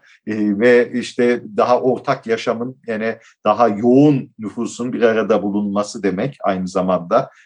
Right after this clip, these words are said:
bu tarım, işte köyler, yerleşik hayat. Bunların getireceği sağlık açısından bir takım şeyler olabilir,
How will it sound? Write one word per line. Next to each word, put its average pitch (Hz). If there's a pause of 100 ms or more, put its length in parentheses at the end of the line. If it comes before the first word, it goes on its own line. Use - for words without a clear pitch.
(120)
bu 90
tarım, 95
işte 95
köyler, 90
yerleşik 90
hayat. - (240)
Bunların 135
getireceği 131
sağlık 135
açısından 107
bir 95
takım 98
şeyler 95
olabilir, 92